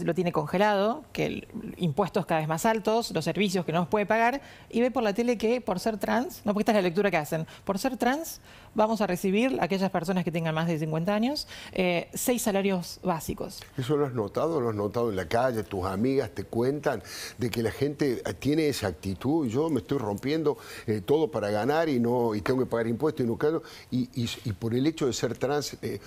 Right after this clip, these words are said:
Speaker 2: pero no han sufrido tanto, no han tenido tantas dificultades, este, antes de la ley de identidad de género. ¿No era muy difícil la vida para, para ustedes? ¿No era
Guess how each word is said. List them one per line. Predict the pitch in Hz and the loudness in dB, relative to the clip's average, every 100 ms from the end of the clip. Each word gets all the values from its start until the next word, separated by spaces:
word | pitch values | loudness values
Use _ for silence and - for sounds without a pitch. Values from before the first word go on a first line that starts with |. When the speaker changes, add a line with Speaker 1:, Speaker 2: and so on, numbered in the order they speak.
| - - | -8 -2
Speaker 2:
pero | 135 | 0
no | 143 208 | 2 2
han | |
sufrido | 214 - - 160 156 110 | 0 -6 -4 0 0 0
tanto, | 123 160 151 | 0 0 0
no | 120 | 0
han | 156 | 0
tenido | 160 127 143 | 0 0 0
tantas | 110 131 139 135 | 0 -2 -2 -2
dificultades, | 95 90 85 90 92 127 135 143 - - - - - | -4 -6 -8 -6 -2 0 2 0 -4 -12 -16 -10 -6
este, | 107 123 - | -2 -2 0
antes | 151 165 139 | 0 0 0
de | 107 | 2
la | 113 | 2
ley | 120 131 131 - | 4 2 2 -4
de | 110 110 | -2 0
identidad | 107 95 110 120 | 0 0 2 2
de | |
género. | - 113 98 92 92 - - - | 0 0 0 0 0 -4 -14 -2
¿No | 120 | 2
era | 175 156 | 4 2
muy | 123 151 220 | 2 2 2
difícil | 120 110 - 147 - 117 | 0 -2 -2 -4 0 2
la | 107 | 2
vida | 123 156 147 - | 2 2 2 0
para, | 101 98 92 - | 0 2 0 0
para | 92 | 0
ustedes? | 90 - 151 165 156 | 0 0 2 4 2
¿No | 113 135 | 2 2
era | 135 113 | 2 2